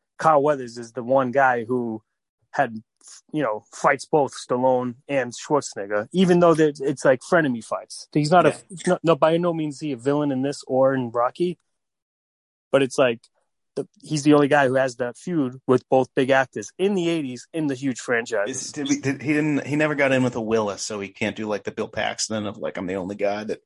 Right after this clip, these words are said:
Speaker 2: you know, was killed by an
Speaker 1: <laughs> Yeah.
Speaker 2: alien, a predator, and, uh,
Speaker 1: <laughs>
Speaker 2: and a Terminator." Like, <laughs>
Speaker 1: Well, actually, f-, interested, funny, just, like, from random, you know, the, the r-, how we do random facts.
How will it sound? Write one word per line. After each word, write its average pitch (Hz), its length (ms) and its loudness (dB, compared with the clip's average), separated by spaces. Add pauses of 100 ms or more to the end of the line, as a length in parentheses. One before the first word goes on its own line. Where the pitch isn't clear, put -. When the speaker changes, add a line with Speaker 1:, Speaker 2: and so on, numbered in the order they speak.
Speaker 2:
you - 60 -20 (460)
know, 104 60 -10
was - 100 -8
killed 107 260 -2
by 98 60 6
an 101 140 6
Speaker 1:
<laughs> - 0 -
Yeah. 104 60 4
Speaker 2:
alien, 107 380 -2
a 101 60 -2
predator, 104 580 2
and, 95 160 -4
uh, 131 280 0
Speaker 1:
<laughs> - 140 -20
Speaker 2:
and 107 120 0
a 98 40 -2
Terminator." 110 520 0
Like, 98 220 -2
<laughs> - 320 -16 (540)
Speaker 1:
Well, 180 100 8
actually, 170 360 4
f-, - 220 -6
interested, 170 540 -4
funny, 165 300 2
just, 139 240 -6
like, 139 240 -2
from 131 280 -4
random, 135 440 -2 (340)
you - 60 0
know, 123 120 4
the, 127 200 -2
the 123 180 -4 (180)
r-, 143 140 -2 (180)
how 131 140 0
we 123 140 0
do 120 120 -4
random 135 300 0
facts. 110 440 -6